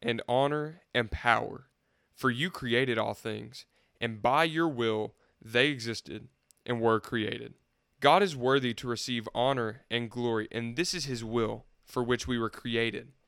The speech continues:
God wants us to be holy and set apart to him. First Peter one sixteen and Leviticus eleven forty-four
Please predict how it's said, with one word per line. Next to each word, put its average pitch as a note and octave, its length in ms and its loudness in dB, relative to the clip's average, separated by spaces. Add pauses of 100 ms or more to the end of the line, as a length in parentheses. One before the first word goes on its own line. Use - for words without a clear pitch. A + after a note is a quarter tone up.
(440)
God D#3+ 260 4
wants C3 340 -2
us B2 120 -8
to - 80 -14
be A#2 140 -4
holy A#2 540 -2
and B2 160 -8
set C3 280 -2
apart A#2+ 320 0
to C3 100 -14
him. A2+ 260 -12 (380)
First D3 260 0
Peter D3 240 0
one B2+ 280 -2
sixteen C3+ 580 -2
and A#2 140 0
Leviticus C3+ 520 0
eleven B2+ 420 -2
forty-four C3 720 -2